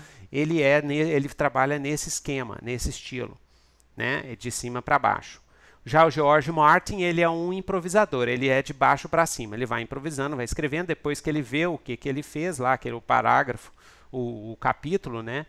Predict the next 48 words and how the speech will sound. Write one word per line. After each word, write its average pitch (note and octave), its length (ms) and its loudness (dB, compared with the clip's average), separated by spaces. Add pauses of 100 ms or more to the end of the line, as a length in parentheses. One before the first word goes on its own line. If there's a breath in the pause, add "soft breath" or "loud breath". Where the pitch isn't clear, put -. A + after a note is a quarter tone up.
(240 loud breath)
E E3 80 -2
aí C#3+ 380 2
é D3 60 -4
que - 100 -8
ele C#3+ 220 -2
vai C3 260 -2
editar B2+ 560 -2
e B2 60 -6
trabalhar A#2+ 560 -4
e G#2+ 40 -8
retrabalhar A#2 520 -4
em B2+ 80 -10
cima, - 340 -12 (400)
né? F3+ 220 0 (1500 loud breath)
É, B2 640 2
no D3+ 100 -2
caso F#3 400 6
do E3+ 100 -4
improvisador D3+ 760 2
meio C#3+ 280 -2
híbrido, D#3 380 -2
eu C#3+ 160 2
sou E3+ 280 -2
mais D3+ 280 2
ou D#3 80 -6
menos C#3+ 340 -6
híbrido. A2 300 -6
Eu G#2+ 60 -6
faço C#3 280 0
um - 20 -12
planejamento, C#3 640 -2
começo D3+ 260 -4
a D3+ 40 -10
escrever D3+ 540 0
e - 20 4
a E3+ 60 0
minha E3 180 -4
escrita D#3 300 -6
começa D#3+ 280 -4
a E3+ 40 0
alterar D3 440 4
o D3 60 0
planejamento, D#3 720 -2
então F#3+ 240 -2
eu F#3 40 2
vou D#3+ 220 -2
e A#3 80 -2
volto. B2 460 -2